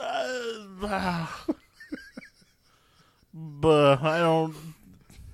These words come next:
I don't know what my thought, like, this movie sucked. Like, it was sometimes fun,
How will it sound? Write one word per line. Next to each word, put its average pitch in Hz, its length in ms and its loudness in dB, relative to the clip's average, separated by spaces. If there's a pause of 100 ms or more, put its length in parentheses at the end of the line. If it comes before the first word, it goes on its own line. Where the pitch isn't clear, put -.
(100)
I 214 60 0
don't 370 200 2
know 339 160 2
what 359 160 -4
my 294 160 0
thought, 214 260 2
like, 190 360 2 (1160)
this - 240 0
movie 294 280 6
sucked. 277 460 2 (340)
Like, 208 380 0 (840)
it 180 80 -2
was 175 300 2
sometimes 226 720 -2
fun, 196 520 0